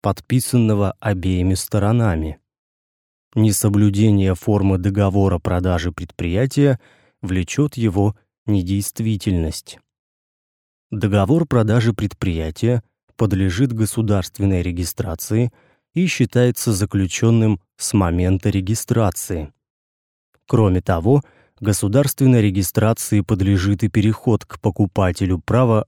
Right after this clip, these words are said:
собственности на предприятие. Такая регистрация представляет собой самостоятельный акт,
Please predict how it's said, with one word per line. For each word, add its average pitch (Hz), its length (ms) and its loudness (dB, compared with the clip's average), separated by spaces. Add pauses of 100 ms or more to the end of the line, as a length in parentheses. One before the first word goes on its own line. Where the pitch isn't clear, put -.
собственности 107 920 -2
на 95 120 2
предприятие. 98 960 -2 (960)
Такая 95 460 0
регистрация 95 960 -2 (160)
представляет 110 760 0
собой 104 440 0
самостоятельный 101 1120 0
акт, - 520 -8